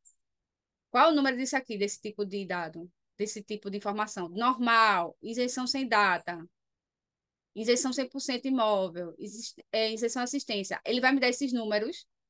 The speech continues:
eu vou adicionar aqui nesses campos que não tem número, e aí por isso que a gente vai ter que fazer um, um step com desenvolvimento em JavaScript,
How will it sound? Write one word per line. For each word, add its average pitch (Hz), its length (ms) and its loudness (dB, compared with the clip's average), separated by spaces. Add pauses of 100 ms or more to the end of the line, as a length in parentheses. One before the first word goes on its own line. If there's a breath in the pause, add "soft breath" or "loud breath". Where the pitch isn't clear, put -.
(380)
eu 214 120 2
vou 233 120 4
adicionar 254 520 4
aqui 262 280 -6
nesses 233 440 -2
campos 202 360 -4
que 220 180 -8
não 247 180 0
tem 226 280 -2
número, 190 420 -4 (140)
e 202 100 -2
aí 202 200 0
por 208 180 -4
isso 190 100 -6
que 226 60 -4
a 208 60 0
gente 196 140 -8
vai 196 120 -2
ter 208 100 -8
que - 100 -16
fazer 196 540 -6 (100)
um, 190 720 -6 (880)
um 226 140 0
step 226 540 4
com 233 200 -6
desenvolvimento 214 960 -4
em 202 140 -6
JavaScript, 202 800 -4